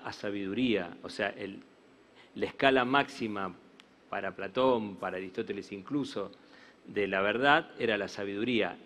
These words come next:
y sabiduría viene de saborear, la capacidad de saborear la experiencia y de descubrir el sentido que tiene, ir a fondo en, en esa experiencia. Y un poco lo, lo que, lo que los chicos están trayendo es eso, es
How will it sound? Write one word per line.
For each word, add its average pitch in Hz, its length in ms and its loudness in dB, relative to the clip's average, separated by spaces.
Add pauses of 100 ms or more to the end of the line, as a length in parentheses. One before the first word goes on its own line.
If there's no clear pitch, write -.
y 113 80 -14
sabiduría 120 480 2
viene 147 220 2
de 120 60 2
saborear, 104 640 2
la 95 140 -4
capacidad 101 480 -2
de 123 80 0
saborear 113 680 0 (320)
la 101 120 -4
experiencia 131 1040 2
y 120 120 -2
de 110 100 0
descubrir 113 600 0
el 117 120 2
sentido 107 420 -6
que 101 80 -4
tiene, 110 380 -2 (720)
ir 127 160 4
a 113 80 2
fondo 113 600 2 (120)
en, 101 180 -8 (100)
en 101 120 -8
esa 95 180 -6
experiencia. 95 760 -4
Y 101 180 -2
un 104 140 -6
poco 123 220 2
lo, 110 100 2 (120)
lo 110 120 -2
que, 95 300 -4 (400)
lo 95 80 -6
que 104 80 -2
los 98 100 -2
chicos 120 260 0
están 113 260 -2
trayendo 127 520 0
es 117 140 -2
eso, 127 260 0
es 104 280 0